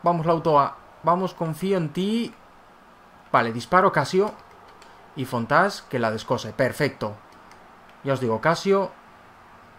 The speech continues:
Aquí me equivoco con B. Parker. Vale, corrijo con Carlos Eduardo. Sacamos a Nzonzi.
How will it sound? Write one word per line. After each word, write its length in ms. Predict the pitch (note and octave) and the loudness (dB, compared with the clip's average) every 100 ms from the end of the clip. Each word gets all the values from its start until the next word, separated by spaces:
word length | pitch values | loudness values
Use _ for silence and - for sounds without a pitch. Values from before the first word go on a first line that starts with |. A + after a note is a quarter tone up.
| - | -16
Aquí 200 | B2 D3 | -10 -4
me 80 | C3+ | -4
equivoco 440 | C3+ C#3 D#3 D#3+ | -2 -2 -2 -6
con 340 | D#3+ D#3+ D#3 - - - - C#3+ | -6 -8 -10 -16 -20 -20 -14 -10
B. 120 | D#3+ | -8
Parker. 680 | E3+ E3+ E3 - F3+ F3+ - - - - - - - | -2 -2 -4 -6 -6 -6 -10 -20 -20 -20 -20 -20 -4
Vale, 180 | A#2 G#2+ | -4 -4
corrijo 400 | - C#3+ C#3 C3+ | -2 -2 -2 -2
con 220 | C3 B2+ | -2 -4
Carlos 400 | B2+ B2+ A#2+ C3+ | -4 -4 -4 -8
Eduardo. 560 | B2+ D3+ E3 E3 F#3+ - - - - - - - - - - - - - - - - - - - - - - - - - - - - - | -2 0 0 0 -4 -6 -18 -20 -20 -20 -20 -20 -20 -20 -20 -20 -20 -20 -20 -20 -20 -20 -20 -20 -20 -20 -20 -20 -20 -20 -20 -20 -20 -20
Sacamos 600 | - B2 A2+ C#3 C#3 B2+ | -14 -12 -4 -2 -2 -6
a 60 | A#2+ | -8
Nzonzi. 840 | A#2 D#3 E3 E3 F#3+ G3 G3+ | -8 -6 -4 -4 -4 -2 -4